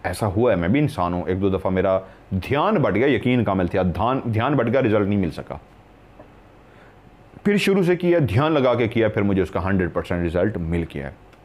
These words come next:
इसलिए यकीन कामिल, तवक्कल के साथ, हंड्रेड परसेंट एनर्जी के साथ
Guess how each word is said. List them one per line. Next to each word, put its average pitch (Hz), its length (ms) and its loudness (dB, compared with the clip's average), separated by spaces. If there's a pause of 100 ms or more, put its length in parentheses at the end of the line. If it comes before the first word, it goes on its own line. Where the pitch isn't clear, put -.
(480)
इसलिए 107 400 0
यकीन 131 400 0
कामिल, 127 380 0 (100)
तवक्कल 110 440 0
के 117 140 0
साथ, 107 220 0 (100)
हंड्रेड 127 380 0
परसेंट 104 300 -2
एनर्जी 117 380 0
के 110 80 0
साथ 107 160 0